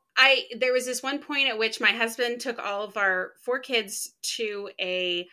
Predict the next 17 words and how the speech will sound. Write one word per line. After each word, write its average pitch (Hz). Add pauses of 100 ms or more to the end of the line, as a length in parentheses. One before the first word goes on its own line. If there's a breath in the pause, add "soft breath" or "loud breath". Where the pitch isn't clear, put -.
(240 soft breath)
family 262
reunion 240
without 269
me 208
'cause 233
I 196
wasn't 190
well 214
enough 233
to 320
go. 208
And 190
so 214
I 202
had 208
this 190
week 233